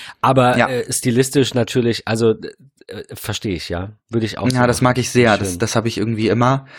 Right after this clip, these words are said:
Speaker 2: Ja, und ansonsten mein, äh, Allround-Objektiv, was Konzerte halt angeht, ist das Canon siebzig bis zweihundert, ähm, aus der L-Serie.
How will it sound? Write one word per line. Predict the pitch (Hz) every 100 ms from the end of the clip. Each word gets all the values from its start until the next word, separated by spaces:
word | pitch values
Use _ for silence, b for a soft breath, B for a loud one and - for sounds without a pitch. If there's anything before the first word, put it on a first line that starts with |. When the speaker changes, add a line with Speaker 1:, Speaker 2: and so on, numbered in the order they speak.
| B B
Speaker 2:
Ja, | 156
und | 160
ansonsten | 135 131 175 - 160
mein, | 147 143 143
äh, | 123 131 -
Allround-Objektiv, | 131 127 117 139 156 - 131 135 131 - 143
was | 135 123 - _ -
Konzerte | 127 117 123 139 113
halt | 104
angeht, | - 113 113 135 B B B -
ist | 117 -
das | -
Canon | - 135 123
siebzig | 120 143 - 131
bis | 131 -
zweihundert, | - 117 113 131 113 101 - -
ähm, | 107 101 101 95 98 -
aus | 113
der | 113 -
L-Serie. | 131 131 135 135 135 131 135